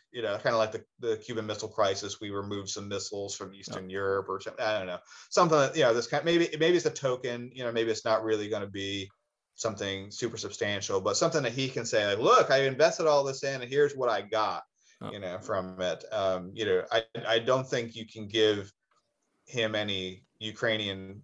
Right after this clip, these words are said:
Speaker 1: territory. I don't think that's fair to the Ukrainians, uh, and I don't think that would discourage him. So it needs to be enough that he's discouraged from trying this sort of thing
Speaker 2: Yeah.
Speaker 1: again.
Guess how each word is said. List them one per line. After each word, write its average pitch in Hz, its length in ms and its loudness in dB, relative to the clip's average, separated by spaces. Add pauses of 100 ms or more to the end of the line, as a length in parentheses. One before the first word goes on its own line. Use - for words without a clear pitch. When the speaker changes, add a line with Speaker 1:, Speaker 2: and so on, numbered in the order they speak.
Speaker 1:
territory. 139 560 4
I 117 80 4
don't 107 180 -4
think 101 120 -12
that's 95 180 -6
fair 98 160 0
to 95 100 -8
the 92 60 -12
Ukrainians, 117 920 -4
uh, 98 320 -2
and 107 100 -2
I 95 80 2
don't 101 200 -2
think 98 140 -10
that 98 140 2
would 95 100 -6
discourage 104 440 -2
him. 98 300 -10 (300)
So 160 80 6
it 170 60 6
needs 226 180 6
to 180 60 -2
be 151 100 8
enough 120 320 4
that 110 120 2
he's 110 200 -4
discouraged 110 520 2
from 101 120 -14
trying 101 280 -2
this 98 100 -10
sort 101 120 -6
of 98 80 -12
thing 98 180 -6
Speaker 2:
Yeah. 92 120 -8
Speaker 1:
again. 101 480 2